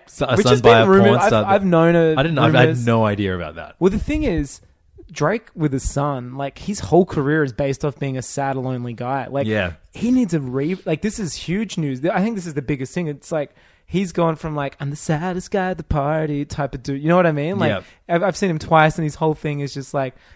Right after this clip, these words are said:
Speaker 2: "I'm gonna go back to my room alone" and stuff. Dude's got a kid. Like, his brand has changed completely.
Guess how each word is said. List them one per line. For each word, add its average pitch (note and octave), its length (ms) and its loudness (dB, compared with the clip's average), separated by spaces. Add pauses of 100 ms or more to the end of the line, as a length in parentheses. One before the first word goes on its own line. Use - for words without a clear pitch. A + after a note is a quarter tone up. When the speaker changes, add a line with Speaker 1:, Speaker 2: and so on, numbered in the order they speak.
(120)
Speaker 2:
"I'm C#3 100 -10
gonna C#3 120 -8
go C#3 100 -6
back C#3 180 -6
to - 80 -8
my C#3+ 100 -4
room C3+ 240 -4
alone" C3 520 -6
and B2+ 100 -10
stuff. C#3 280 -4 (360)
Dude's A3+ 240 -2
got A#3+ 120 -2
a F3 40 0
kid. - 280 -6
Like, F#3 200 -4
his - 180 -18
brand F#3 400 0
has D3+ 100 -6
changed E3 340 -2
completely. C#3 600 -6